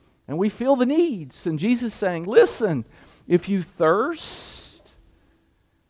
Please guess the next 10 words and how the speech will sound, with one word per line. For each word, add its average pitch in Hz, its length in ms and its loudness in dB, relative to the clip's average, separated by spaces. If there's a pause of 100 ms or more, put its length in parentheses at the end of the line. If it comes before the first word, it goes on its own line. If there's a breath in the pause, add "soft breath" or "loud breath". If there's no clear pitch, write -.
(280)
you - 80 -20
come." 127 540 -2 (1200)
Then 120 140 -6
the 147 80 -8
third 185 320 -2
verb 143 240 0
is, 135 260 -4
"and 127 160 -4
you 117 80 -4
drink." 156 480 -6